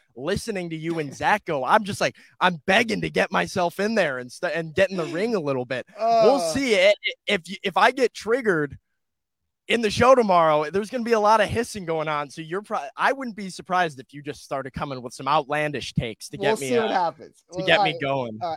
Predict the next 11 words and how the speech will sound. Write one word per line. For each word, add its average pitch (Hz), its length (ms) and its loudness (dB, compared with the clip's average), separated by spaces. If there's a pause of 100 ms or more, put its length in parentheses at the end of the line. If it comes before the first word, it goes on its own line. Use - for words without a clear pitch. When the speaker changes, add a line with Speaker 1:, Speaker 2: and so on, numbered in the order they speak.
Speaker 2:
Evan 202 320 -2
says, 175 260 -6
"Sam 220 300 -2
Phelan, 220 460 0
more 208 240 -4
<laughs> - 60 -4
like 240 200 0
Sam 254 480 -6
Feline." 185 640 -8
<laughs> 262 200 -8 (600)
Speaker 1:
I, 151 120 2